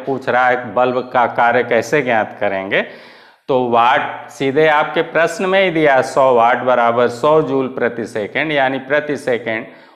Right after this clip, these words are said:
वह सौ जूल वैद्युत ऊर्जा खर्च कर रहा है, आपके बोर्ड से ले रहा है, अथवा सौ जूल वो जो है कार्य कर रहा है, यही ऊर्जा है। अगला प्रश्न आपसे कह रहा है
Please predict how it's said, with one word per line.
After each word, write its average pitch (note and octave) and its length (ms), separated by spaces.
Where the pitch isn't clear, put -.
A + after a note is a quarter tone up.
वह C#3+ 200
सौ D3+ 340
जूल C3+ 260
वैद्युत A#2+ 500
ऊर्जा B2 400
खर्च B2 340
कर B2+ 220
रहा B2+ 180
है, B2+ 80
आपके C3 280
बोर्ड B2 360
से C3+ 180
ले C#3 180
रहा D3 200
है, F#3+ 80
अथवा C3+ 840
सौ D#3+ 360
जूल A#2 300
वो G#2 220
जो G2 140
है A#2+ 120
कार्य G#2 300
कर G2 200
रहा G#2+ 280
है, F3+ 120
यही B2 340
ऊर्जा G#2+ 360
है। F3+ 180
अगला C#3 320
प्रश्न E3 400
आपसे C#3 460
कह C3 180
रहा A#2+ 280
है F#2 200